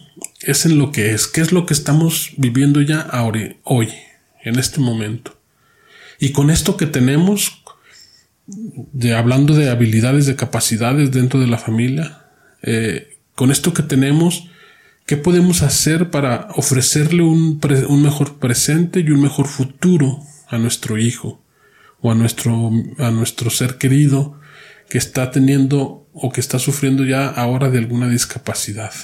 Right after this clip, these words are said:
No debemos de centrarnos ya en las expectativas que se tenían, en lo que pudo haber sido, eso no lo vamos a cambiar. Y si nos centramos únicamente en eso,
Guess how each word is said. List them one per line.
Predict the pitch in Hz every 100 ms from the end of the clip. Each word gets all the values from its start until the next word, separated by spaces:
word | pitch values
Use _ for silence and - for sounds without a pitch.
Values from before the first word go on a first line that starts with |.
| - - _ _ _ _ - - - - - -
No | 139
debemos | 160 180 185 180
de | 165
centrarnos | 139 127 135 139 175 175 - - _ _ -
ya | 135 151
en | 170
las | 180 170
expectativas | - 147 - 131 - 165 165 147
que | 135
se | 127
tenían, | 117 117 117 110 104 - 123
en | 117
lo | 120
que | 127
pudo | - 165 156
haber | 156 143
sido, | - 160 139 113 - - -
eso | 123 151
no | 143
lo | 135
vamos | 139 147 131
a |
cambiar. | 120 113 123 139 139 - - - - - -
Y | 185
si | 185 180
nos | 151
centramos | 151 147 151 160 170
únicamente | 170 170 151 147 147
en | 147
eso, | 151 147 175